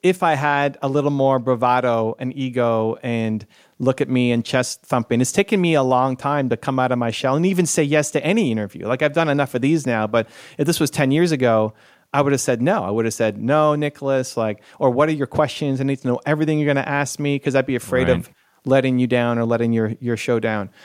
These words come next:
Speaker 1: And so I think whatever those personality traits are that you have, I haven't seen people completely move to the other side.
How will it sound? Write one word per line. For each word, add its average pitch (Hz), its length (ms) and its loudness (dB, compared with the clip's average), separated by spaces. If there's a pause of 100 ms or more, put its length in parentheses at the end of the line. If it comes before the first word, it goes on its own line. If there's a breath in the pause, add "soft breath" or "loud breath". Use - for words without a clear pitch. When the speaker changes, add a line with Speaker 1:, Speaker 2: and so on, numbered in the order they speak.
(320 loud breath)
Speaker 1:
And 127 80 2
so 143 100 4
I - 20 4
think 147 220 -2
whatever 139 600 0 (540 soft breath)
those 127 300 2
personality 131 560 0
traits - 500 -4 (380)
are 120 260 2
that 113 160 0
you 117 120 -2
have, 113 680 0
I 113 160 -2
haven't 139 280 0
seen 147 180 -2
people 139 320 0
completely 127 400 -2
move 123 220 2
to 127 80 -2
the 117 100 2
other 107 140 -2
side. 110 540 0